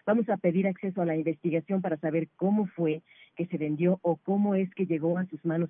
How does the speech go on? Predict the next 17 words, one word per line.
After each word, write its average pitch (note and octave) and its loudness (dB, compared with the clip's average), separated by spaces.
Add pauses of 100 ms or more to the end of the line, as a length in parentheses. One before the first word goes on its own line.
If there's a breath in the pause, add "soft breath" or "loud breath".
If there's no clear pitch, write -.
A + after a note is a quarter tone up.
esta F3 -4
arma E3+ -2 (320 soft breath)
y B3+ -4
si D4 -4
tenía G#3 2
razón D3+ -2
o E3+ -2
no G3 2
la E3+ -2
autoridad D3+ -4
de F3+ 0
los D3+ -6
Estados D#3+ -6
Unidos E3+ 0
de D#3 -2
las D3+ -4
potencialidades D#3+ -2